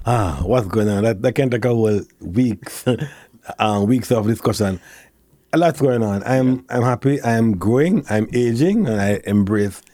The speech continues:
Speaker 1: aging. Um, I'm still doing some stuff in stand-up comedy. A lot less, 'cause I'm not so into that. I mean, I still enjoy doing it, but it's not, it's not number one on my agenda right now.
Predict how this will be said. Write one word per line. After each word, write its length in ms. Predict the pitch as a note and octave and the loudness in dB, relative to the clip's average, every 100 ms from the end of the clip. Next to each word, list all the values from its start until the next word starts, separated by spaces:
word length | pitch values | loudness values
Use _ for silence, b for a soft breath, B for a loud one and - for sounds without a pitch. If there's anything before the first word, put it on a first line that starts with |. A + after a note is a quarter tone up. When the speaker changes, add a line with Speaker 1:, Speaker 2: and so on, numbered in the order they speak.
| b - | b -2
Speaker 1:
aging. 520 | A2 G#2 A#2 D#3 D#3 b b b b | 0 2 0 0 -4 b b b b
Um, 420 | G2+ G#2 G2+ G2+ - | -2 0 0 -2 -2
I'm 280 | A#2 A2+ G#2 | 0 0 -2
still 380 | - - G3 F3 | -4 -2 0 2
doing 200 | F3 D#3 | 0 0
some 180 | D#3+ | 0
stuff 280 | C#3+ D3+ C3+ | 0 0 0
in 120 | C3 | 0
stand-up 380 | B2 C#3+ C3 A#2+ | 0 0 0 -2
comedy. 440 | - B2 B2 D3 D#3+ B B B B B | 0 0 2 0 -2 B B B B B
A 100 | A2 | 0
lot 240 | C3 C3 | 2 2
less, 460 | A#2 A2 B2+ F3+ - | 2 4 2 0 -2
'cause 240 | - A#2 | 0 2
I'm 280 | B2+ B2+ C#3 | 2 2 2
not 180 | E3+ F#3+ | 2 0
so 180 | - D#3 | 0 -2
into 320 | C3+ C3 C3 | 0 0 0
that. 320 | A#2+ B2 C3+ - B B - | 2 0 0 -8 B B -2
I 80 | |
mean, 160 | B2 B2+ | 2 2
I 80 | B2 | 0
still 240 | A#2+ C#3 | 0 0
enjoy 320 | C3+ C3 A#2 G#2 | 2 2 2 2
doing 180 | G#2+ G#2 | 0 0
it, 100 | G2 | 0
but 160 | G2+ | 0
it's 140 | G#2+ G#2+ | 0 0
not, 220 | G#2+ G2 b b b | -2 -4 b b b
it's 160 | C3 | 0
not 300 | C3 B2 G2+ | 2 0 0
number 260 | A2+ C3+ A#2+ | 0 2 2
one 160 | A2 | 2
on 120 | G#2 G#2 | 2 0
my 100 | G2 | 0
agenda 340 | G2 G2 F2 | 0 -2 -2
right 180 | F2+ E2+ | -6 -8
now. 260 | D#2+ D#2 | -10 -12